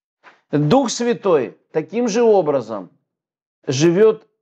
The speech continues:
в очищенном сердце верующего человека. Апостол Павел пишет, э, в первом послании к Коринфянам шесть девятнадцать, он говорит: «Тело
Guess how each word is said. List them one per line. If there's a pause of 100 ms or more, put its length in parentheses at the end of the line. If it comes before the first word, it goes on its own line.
в
очищенном
сердце
верующего
человека. (3250)
Апостол (240)
Павел
пишет, (160)
э,
в
первом
послании
к
Коринфянам (1000)
шесть
девятнадцать,
он
говорит: (460)
«Тело